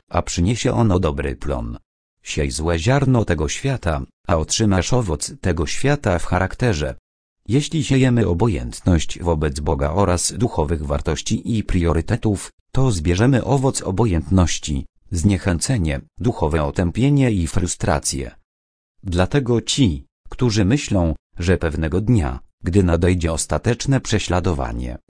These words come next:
znamie bestii i pozostałe rzeczy, to nagle wyrwą się z duchowego letargu, wkraczają na bardzo niebezpieczną ścieżkę. Bóg wzywa nas dzisiaj,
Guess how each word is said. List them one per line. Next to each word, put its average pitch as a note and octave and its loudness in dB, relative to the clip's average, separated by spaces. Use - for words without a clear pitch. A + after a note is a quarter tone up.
znamie G2 0
bestii E2+ -4
i D2+ -6
pozostałe F#2 0
rzeczy, F#2+ -4
to G2+ 4
nagle A2+ 2
wyrwą E2+ 0
się E2 -2
z D#2 -4
duchowego G2 2
letargu, F#2+ 2
wkraczają F#2+ 2
na D#2 2
bardzo A#2 2
niebezpieczną G2+ 2
ścieżkę. - -4
Bóg F#2 -4
wzywa A#2 0
nas F2 0
dzisiaj, E2+ -2